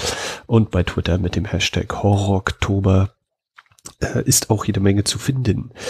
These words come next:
Ja, ein Nachtrag noch zur Bride of Frankenstein Folge. Äh, die habe ich, glaube ich, im dritten oder vierten Anlauf dann endlich hinbekommen. Deswegen, äh, ist die vielleicht auch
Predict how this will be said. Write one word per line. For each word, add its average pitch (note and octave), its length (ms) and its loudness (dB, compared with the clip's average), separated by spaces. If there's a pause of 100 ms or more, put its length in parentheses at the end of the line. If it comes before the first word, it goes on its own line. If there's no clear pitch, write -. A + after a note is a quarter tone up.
(580)
Ja, G2+ 400 4
ein D#3+ 220 0
Nachtrag C#3+ 400 0
noch A2 180 0
zur F#2+ 300 -2
Bride C3+ 320 4
of C3 60 0
Frankenstein - 600 0
Folge. B2+ 520 0 (1000)
Äh, F#2+ 320 6
die F#2+ 180 2
habe G#2 200 2
ich, - 280 -4
glaube F#2+ 300 0
ich, - 260 -6
im F#2+ 360 -2 (380)
dritten D3+ 380 2
oder C3+ 240 4
vierten C#3 340 0
Anlauf G2 360 2
dann G2 220 0
endlich G2 340 2
hinbekommen. A#2+ 580 0
Deswegen, F#2+ 640 2 (560)
äh, F#2 420 4 (460)
ist - 160 -2
die - 40 -4
vielleicht A2+ 280 0
auch - 300 -4